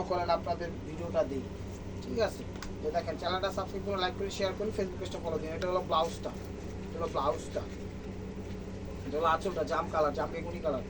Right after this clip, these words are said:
আঁচলে এই যে জায়গাটা একটু ফেড হয়ে গেছে, একটু ফেড হয়ে গেছে, বোঝা যায় না, এগুলো বোঝা যায় না। যখন বলবো যে বোঝা যায় না, তখন মনে করবেন স্বাচ্ছন্দ্য বোধ করে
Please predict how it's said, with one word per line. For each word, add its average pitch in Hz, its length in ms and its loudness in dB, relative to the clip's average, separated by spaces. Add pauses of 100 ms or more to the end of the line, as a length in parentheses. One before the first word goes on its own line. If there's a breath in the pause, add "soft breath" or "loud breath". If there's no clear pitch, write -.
(520)
আঁচলে 202 340 2
এই 285 80 4
যে 185 140 4
জায়গাটা 170 240 6
একটু 175 160 -2 (100)
ফেড 190 180 6
হয়ে 160 80 2
গেছে, 151 320 -2 (720)
একটু - 180 -6
ফেড 208 180 10
হয়ে 170 140 6
গেছে, 156 200 0 (120)
বোঝা 190 220 4
যায় 147 140 8
না, 131 80 0 (920)
এগুলো 175 160 0
বোঝা 202 280 8
যায় 180 140 6
না। 156 80 4
যখন 190 300 4
বলবো 233 260 8
যে 226 80 8
বোঝা 220 320 8
যায় 226 120 8
না, 220 100 8
তখন 208 300 6
মনে 214 180 8
করবেন 202 300 2
স্বাচ্ছন্দ্য 190 420 2
বোধ 185 200 0
করে 202 100 2